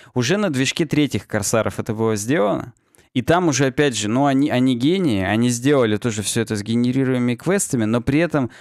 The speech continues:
было очень много просто побочных красивых квестов и так далее.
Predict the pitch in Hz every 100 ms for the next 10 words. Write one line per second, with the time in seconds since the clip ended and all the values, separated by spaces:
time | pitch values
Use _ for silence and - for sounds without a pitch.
0 | - 131 135 151 143 - 139 139 131 127
1 | 143 170 - 139 127 120 131 120 117 104
2 | 120 117 - 123 110 - 117 113 - 117
3 | - 117 120 110 127 160 139